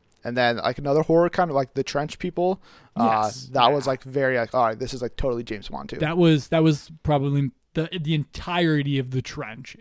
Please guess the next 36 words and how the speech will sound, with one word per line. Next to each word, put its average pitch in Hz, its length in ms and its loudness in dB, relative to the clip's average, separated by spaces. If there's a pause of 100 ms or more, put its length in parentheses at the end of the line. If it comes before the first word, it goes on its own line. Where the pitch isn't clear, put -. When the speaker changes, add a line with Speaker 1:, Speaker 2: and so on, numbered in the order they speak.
(100)
Speaker 2:
is 139 180 -4
my 131 180 -2
favorite 127 500 -8
moments 123 680 -4
of - 200 -12
the 123 100 -12
movie, 120 540 -14 (240)
'cause 165 160 6
it 151 100 -2
felt 151 380 0
so 143 300 2
inspired 139 520 -2
and 135 80 -2
there's 127 140 -4
so 147 80 -2
much 131 200 -2
room 139 260 -2
for 143 100 -10
them 127 160 -8
to 127 60 -12
play 127 260 -8
with 127 140 -8
and 127 100 -10
be 139 40 -6
like, 135 220 -8 (320)
"What 135 220 2
do 135 40 2
these 135 140 0
people 147 320 2
look 170 180 0
like? 135 220 -6 (100)
Speaker 1:
Mm-hmm. 131 240 -10
Speaker 2:
What 135 180 4
do 135 100 2
they 135 200 0
do? 151 280 2